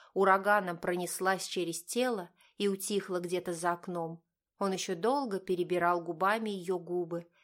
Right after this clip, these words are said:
и шептал ласковые слова. Он называл ее ягодкой, солнышком и звездочкой, но, как всегда на спуске отрезвления, говорил себе, что эту связь надо прекращать для блага обоих.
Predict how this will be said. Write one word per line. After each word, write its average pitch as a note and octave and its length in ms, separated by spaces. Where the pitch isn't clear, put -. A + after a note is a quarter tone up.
и F#3 80
шептал G#3+ 580
ласковые F3 500
слова. D#3+ 580
Он G3 200
называл F3+ 440
ее F3 180
ягодкой, F#3 800
солнышком A3 800
и F#3 40
звездочкой, F#3 840
но, F#3 240
как F3+ 240
всегда F#3 480
на B3 140
спуске G#3 560
отрезвления, G3 880
говорил A#3 520
себе, E3 520
что - 220
эту F#3+ 220
связь C#4 440
надо B3+ 240
прекращать A3 800
для E3+ 180
блага F3+ 480
обоих. D#3+ 560